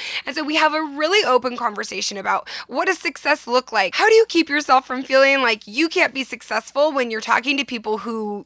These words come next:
you don't share certain things in common with? And Amy does such an amazing job of breaking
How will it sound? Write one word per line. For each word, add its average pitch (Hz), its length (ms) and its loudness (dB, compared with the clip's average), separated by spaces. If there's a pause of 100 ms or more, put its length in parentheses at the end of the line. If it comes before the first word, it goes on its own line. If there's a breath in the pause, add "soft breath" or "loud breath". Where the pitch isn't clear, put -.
you 202 280 -4
don't 226 240 4 (100)
share 214 240 2
certain 202 260 -4
things 190 220 -6
in 180 80 -10
common 185 320 -2
with? 175 180 -8 (360 loud breath)
And 302 160 2
Amy 339 280 6
does 339 160 0
such 254 380 0
an 320 80 0
amazing 240 480 -2
job 214 380 4
of 196 240 -4
breaking 262 600 -4